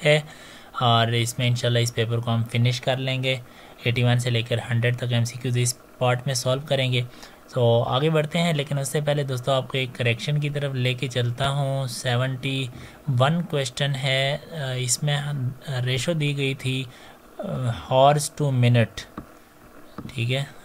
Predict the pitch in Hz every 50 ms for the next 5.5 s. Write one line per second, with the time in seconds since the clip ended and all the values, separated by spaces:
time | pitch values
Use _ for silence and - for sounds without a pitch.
0 | - - - - 127 123 127 139 139 - 147 - 147 143 143 135 131 127 127 131
1 | 139 143 - - - - 143 135 127 123 123 123 - - 151 156 151 - - -
2 | - - - - - - - 127 123 123 123 131 131 127 123 123 123 120 120 127
3 | 131 127 113 120 135 135 131 131 123 - 147 135 123 117 117 123 131 131 127 123
4 | - 135 123 123 120 120 123 123 123 123 127 127 127 123 123 123 117 113 117 -
5 | - 123 120 120 117 110 120 120 123 131